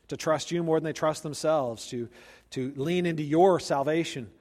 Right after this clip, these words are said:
provided in Christ instead of building their own self-salvation projects. I pray, Lord, that you would teach them the beauty of submission, which is the beauty of receiving the gift of love and the initiation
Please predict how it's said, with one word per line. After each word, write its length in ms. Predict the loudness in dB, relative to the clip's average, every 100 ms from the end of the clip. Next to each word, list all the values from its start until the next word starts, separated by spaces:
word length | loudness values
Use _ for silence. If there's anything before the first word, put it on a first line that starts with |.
| _ _ _ _ _
provided 400 | -4 4 4 4
in 80 | 0
Christ 520 | -4 0 0 -2 -6
instead 260 | -10 -6 -6
of 120 | -6 -10 -20 _ -6
building 360 | 2 4 4 0
their 120 | -2
own 120 | -4
self-salvation 800 | -4 -2 -2 -2 -2 -2 -4 -8
projects. 560 | -10 -10 -10 -12 -12 -14
I 60 |
pray, 200 | -6 -4
Lord, 220 | -2 -2 -6
that 100 | -8
you 60 |
would 140 | -8 -8
teach 280 | -12 -10
them 240 | -10 -10 -10 -14
the 80 |
beauty 480 | -14 -12 -6 -4 -4
of 80 | -8
submission, 600 | -10 -10 -8 -8 -10 -14 -20 _ _ _ _ _ _ _ _ _ _ -10
which 220 | -8 -4
is 240 | -4 -6
the 100 | -12
beauty 380 | -12 -8 -6 -6
of 100 | -8
receiving 580 | -12 -12 -12 -12 -12 -18 _ _ _ _ _ _ _ _ _ _ _ _ -16
the 80 |
gift 360 | -8 -6 -6 -12
of 160 | -14 -10
love 300 | -8 -10 -12
and 100 | -12
the 120 | -12
initiation 760 | -10 -12 -10 -12 -12 -14 -18